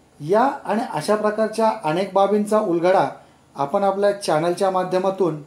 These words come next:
आपल्यासमोर स्पष्ट करणार आहे. खरंच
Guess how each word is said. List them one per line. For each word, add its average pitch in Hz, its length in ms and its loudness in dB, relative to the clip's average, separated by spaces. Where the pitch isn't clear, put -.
आपल्यासमोर 190 720 0
स्पष्ट - 360 -2
करणार 139 320 -2
आहे. 107 180 -10
खरंच 294 340 2